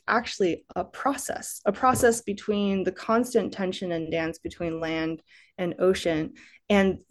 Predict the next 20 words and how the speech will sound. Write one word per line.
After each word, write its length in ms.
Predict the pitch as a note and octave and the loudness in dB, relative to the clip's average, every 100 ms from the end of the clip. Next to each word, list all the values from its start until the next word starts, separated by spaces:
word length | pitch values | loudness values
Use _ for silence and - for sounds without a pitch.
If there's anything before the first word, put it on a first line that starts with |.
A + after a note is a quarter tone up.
| _ _ - | _ _ 2
like 240 | G3+ G3+ | 2 4
you 80 | G#3 | 0
said, 280 | G3+ D4+ G3 | 4 6 6
the 100 | F#3 | 0
shoreline 540 | - A3 A#3+ B3+ A#3 | 2 4 6 4 2
is 160 | F#3 - _ G3+ | 0 -6 _ 0
always 480 | G3+ G3 F#3 F3 - G#3 | 2 2 2 -2 -6 0
moving. 540 | G#3+ A3 D#3+ D#3+ - _ - _ - | 2 2 0 -4 -8 _ -20 _ 6
Yet, 280 | A3+ A3 F#3+ | 6 6 2
if 120 | G3+ | 0
you 100 | G3+ | 4
look 240 | A3 B3 | 6 6
at 220 | G#3 - | 2 0
Pacific 500 | - G3 - E3+ D#3+ | -6 -8 -6 -6 -6
Coast 240 | - E3+ - | -2 -4 -2
Highway 600 | D#3+ D#3+ D#3 D#3 D3+ D#3+ | 0 0 0 -2 -4 -6
or 160 | - E3+ | -2 0
the 140 | E3+ | 0
rail 300 | E3 D#3+ E3 | 2 4 4
line 400 | D#3+ D3+ D3+ D3+ | 2 0 0 -4